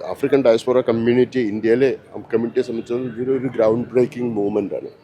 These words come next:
അപ്പോൾ ആ തരത്തിൽ ഈ സിനിമ ഐ എഫ് എഫ് കെയിൽ, ഉം, അവതരിപ്പിക്കാൻ കഴിയുന്നു,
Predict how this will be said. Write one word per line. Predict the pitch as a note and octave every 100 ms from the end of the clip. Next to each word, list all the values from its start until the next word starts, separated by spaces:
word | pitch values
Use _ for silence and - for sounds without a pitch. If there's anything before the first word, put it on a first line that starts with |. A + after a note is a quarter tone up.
| - -
അപ്പോൾ | - A2
ആ |
തരത്തിൽ | C3+ E3 C#3 C#3+ D3
ഈ | C3+
സിനിമ | C3 A#2+ A2 B2 B2
ഐ | A2
എഫ് | A2+ A2+
എഫ് | G#2+ -
കെയിൽ, | G#2+ A2+ D#3 - _ _ -
ഉം, | A2+ A#2 A2 G#2+ - A2
അവതരിപ്പിക്കാൻ | G#2+ A#2 G#2+ G#2+ G#2+ A2
കഴിയുന്നു, | G#2+ G#2 G#2 A#2 A2